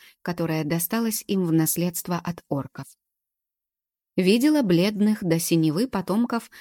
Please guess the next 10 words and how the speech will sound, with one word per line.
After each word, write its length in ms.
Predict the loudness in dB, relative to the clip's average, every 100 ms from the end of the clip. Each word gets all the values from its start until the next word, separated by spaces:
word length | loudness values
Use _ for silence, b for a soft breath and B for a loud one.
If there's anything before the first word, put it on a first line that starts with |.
| B
смешанных 600 | 0 2 2 2 2 2
браков 400 | 2 0 -2 -2
людей 340 | 0 2 4 2
и 200 | 0 2
гномов. 520 | 2 2 0 -6 -14 _ _ _ _ _ _
Видела 380 | 0 0 2 0
роскошных 560 | -2 -2 -2 -2 -2 -2
красавцев 640 | -2 0 -2 -4 -6 -6
и 140 | -6
красавиц 640 | -6 -2 0 0 -2 -4 -8